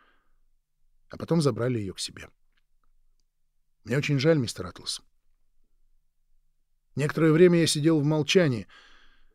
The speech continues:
Я прилетел в Брум, надеясь найти старинную подругу, а вместо этого узнал новости, которые сделают её безутешной. «Где ребёнок, Лизи?» поинтересовался я.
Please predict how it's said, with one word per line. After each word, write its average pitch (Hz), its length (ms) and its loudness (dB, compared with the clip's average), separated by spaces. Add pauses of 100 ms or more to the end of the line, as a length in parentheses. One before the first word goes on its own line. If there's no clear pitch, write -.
(140)
Я 127 140 0
прилетел 143 420 4
в 127 100 0
Брум, 147 260 6
надеясь 131 400 0
найти 139 240 -2
старинную 135 560 0
подругу, 131 540 -2
а 107 100 -4
вместо 127 400 -4
этого 131 280 -2
узнал 120 300 -4
новости, 139 520 -2
которые 120 400 -6
сделают 117 600 -4
её 107 320 -8
безутешной. 98 800 -10 (2000)
«Где 117 360 0
ребёнок, 117 500 -4
Лизи?» 98 340 -6 (420)
поинтересовался 107 680 -6
я. 95 160 -12